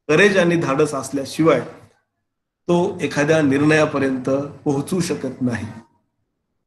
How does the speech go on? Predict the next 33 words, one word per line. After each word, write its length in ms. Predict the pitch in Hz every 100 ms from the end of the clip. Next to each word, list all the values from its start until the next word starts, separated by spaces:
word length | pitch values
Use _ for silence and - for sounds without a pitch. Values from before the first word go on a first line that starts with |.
| _ _ _ _ _ _ _ _ _ _ _ _
daring 360 | 131 170 170 143
असली 260 | - 117
पाहिजे. 220 | 113 - _ _ _ _ _ _ _ _ _ _ _ _ _ _ _ _ _ _
शंभर 320 | 139 147 175
लोक 300 | 170 170 170
तुमच्या 300 | 160 156 165 165 -
ताब्यात 280 | 151 147 165
दिलेत 360 | 156 156 160 160
आणि 160 | 156
शंभर 360 | 151 139 160 175
लोकांना 420 | 165 160 160 165
तुम्हाला 580 | 160 156 156 165 170 - - _ -
हाताळा 300 | 127 180 180
म्हणून 260 | 180 180 180
जर 120 | 175
सांगितलं 500 | - 151 156 151 120 - - _ _ _ _ _ -
तर 140 | 165 143
daring 300 | 190 247 220
असल्याशिवाय 520 | 180 190 180 180 175
तुम्ही 240 | 170 170
त्या 80 | 165
शंभर 280 | - 156 156
लोकांना 460 | 147 143 139 147 131
हाताळू 260 | 117 131
शकत 220 | 127 117 _
नाही, 260 | _ _ _ _ _
साहस 380 | - 165 185 202
असल्याशिवाय 520 | 185 180 170 - 165
शंभर 240 | 160 143 143
लोकांना 320 | 135 135 127
हाताळू 220 | 117 120
शकत 120 | 113
नाही, 300 | _ _ _